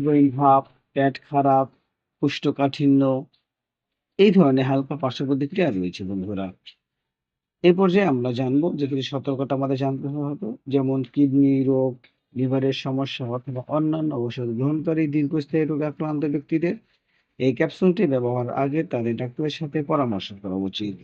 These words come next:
অর্থাৎ যাদের কিডনি সমস্যা রয়েছে বা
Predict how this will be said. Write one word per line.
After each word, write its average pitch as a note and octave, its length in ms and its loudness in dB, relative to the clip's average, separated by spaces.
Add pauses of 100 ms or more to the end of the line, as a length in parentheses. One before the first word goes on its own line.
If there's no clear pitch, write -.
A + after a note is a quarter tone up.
(420)
অর্থাৎ D#3+ 300 0 (300)
যাদের A#2+ 260 -4
কিডনি C3 380 -8
সমস্যা C3+ 380 -6
রয়েছে C3 460 -2 (600)
বা B2+ 140 0